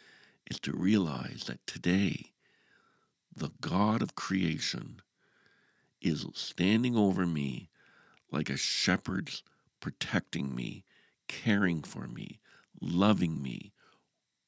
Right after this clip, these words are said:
providing for me, and making sure that I have everything I need.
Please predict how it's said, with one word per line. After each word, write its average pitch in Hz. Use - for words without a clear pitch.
providing 85
for -
me, 64
and 73
making 104
sure 78
that 85
I 80
have 80
everything 80
I 65
need. 57